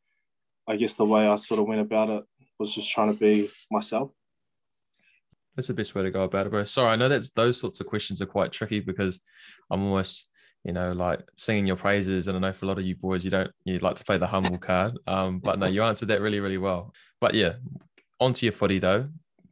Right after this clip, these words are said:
Speaker 2: Um, so were you always, like, a gun? Like, were you straight into the first fifteen in year eleven and then just carried on through?
Speaker 1: Uh, nah, I don't, I wouldn't say I was a gun. Um,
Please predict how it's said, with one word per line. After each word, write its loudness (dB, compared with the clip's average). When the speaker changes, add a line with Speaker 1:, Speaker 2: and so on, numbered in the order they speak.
Speaker 2:
Um, -2
so 0
were 0
you -2
always, 0
like, -4
a -2
gun? -2
Like, -4
were -4
you -4
straight -4
into -8
the -4
first -4
fifteen 0
in 0
year 2
eleven 0
and -4
then -4
just -12
carried 2
on 0
through? -4
Speaker 1:
Uh, 4
nah, 4
I -4
don't, -4
I -4
wouldn't -4
say -2
I 4
was 0
a -6
gun. -2
Um, 0